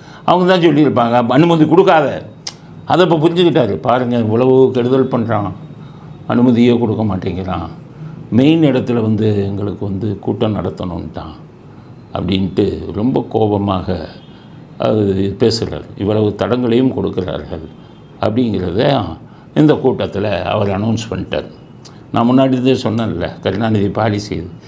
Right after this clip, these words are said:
செய்கிற குசும்பெல்லாம் வெளியில தெரியாது. அதுதான் கருணாநிதி பாலிசி. இது அவ வாரிசு அரசியல்ல.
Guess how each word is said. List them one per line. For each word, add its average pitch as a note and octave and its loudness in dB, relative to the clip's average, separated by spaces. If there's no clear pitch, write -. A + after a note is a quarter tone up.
செய்கிற F#3+ 2
குசும்பெல்லாம் F#3+ 2
வெளியில F#3+ 6
தெரியாது. C#3 2
அதுதான் B2 2
கருணாநிதி B2 0
பாலிசி. - -6
இது G3+ 4
அவ F3 4
வாரிசு F#3 4
அரசியல்ல. F#2+ -4